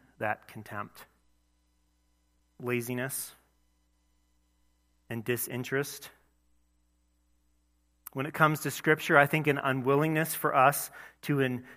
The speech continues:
to engage, um, God's story feeds that discontent, feeds that, um, familiarity, breeds di-, contempt that we, that we feel. And today's, today's Palm Sunday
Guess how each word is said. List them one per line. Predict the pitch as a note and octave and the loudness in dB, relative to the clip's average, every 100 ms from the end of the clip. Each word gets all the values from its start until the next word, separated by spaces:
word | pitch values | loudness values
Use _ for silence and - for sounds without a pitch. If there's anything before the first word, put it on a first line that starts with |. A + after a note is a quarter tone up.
| - | -6
to | D3+ C3+ | -2 -2
engage, | A#2+ A#2+ C3 C3+ C#3+ C3 - - _ _ _ _ - | -2 0 2 2 0 -4 -12 -16 _ _ _ _ -4
um, | A#2 A2+ | -4 -2
God's | B2+ A#2 A#2+ C3 - - | 4 6 6 4 -6 -16
story | - - C3+ C3+ C#3+ D#3 - _ _ _ _ _ _ _ _ _ _ _ _ _ | -16 -4 -2 0 -2 -6 -16 _ _ _ _ _ _ _ _ _ _ _ _ _
feeds | - - C#3+ C#3 C3 B2 | -12 -4 0 0 -2 2
that | B2+ A#2+ C#3 - - - | 6 6 4 -2 -20 -6
discontent, | - B2+ - C3 B2 C#3 B2+ C#3+ | -2 0 0 -4 -4 -2 -2 -4
feeds | - C3 B2+ | -6 -6 -2
that, | B2 B2+ - D3+ | 2 2 0 -4
um, | A#2+ A#2 A#2 | -4 -4 -8
familiarity, | - B2+ B2+ B2 A#2+ A#2+ | -8 -4 0 0 0 -4
breeds | A#2 A#2+ A#2 | -4 -6 -8
di-, | - - _ _ _ | -16 -18 _ _ _
contempt | - B2 - B2+ B2 | -14 -10 -6 -6 -4
that | C3 | -6
we, | C3 B2 A#2+ - - - | -4 -4 -6 -10 -20 -10
that | - B2+ | -4 -4
we | B2 | -4
feel. | - C3+ C3 | -4 2 4
And | B2+ | 2
today's, | B2 D3 D#3+ D#3 - - - - | 6 6 8 4 0 -8 -14 4
today's | E3+ F#3 | 8 8
Palm | - F3+ D#3+ | 10 10 10
Sunday | - D3+ C#3+ C#3 E3 | 6 6 8 6 6